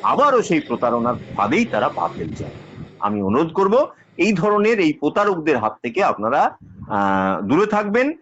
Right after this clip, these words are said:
যা করবে সরকার করবে, কোনো হাতুড়ে বা কোনো অন্য কেউ করতে পারবে না।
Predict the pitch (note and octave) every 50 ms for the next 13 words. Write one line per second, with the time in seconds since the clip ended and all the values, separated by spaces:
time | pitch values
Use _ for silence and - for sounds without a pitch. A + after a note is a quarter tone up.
0 | _ _ _ _ _ G#3+ - - D3 F3 A3 A3 - A#3+ A#3+ A3 A3+ A#3+ A#3 A3+
1 | - - - - - A#3+ A#3 A#3 F3 - - - - - D#2 F#2 E2 - - _
2 | _ _ _ _ - - F#3+ G#3+ A#3+ B3+ C4 C4+ B3+ - D#3+ D#3 E3 E3+ - A#3
3 | A#3+ B3 C4+ D4 B3+ F#3+ F3+ - - - - G3 A3 B3 C#4 D#4 E4+ B5 B5+ -
4 | _ _ _ _ _ _ _ _ _ _ _ _ _ _ _ _ - D3+ F3 F3+
5 | F#3 F#3 D#3+ - F3 E3 D#3+ D#3 - C3 A#2 - - F#3 F#3 - G#2 F#2+ F2+ F2
6 | G2+ G2+ A2 C#3+ F#3 F#3 A#2 - -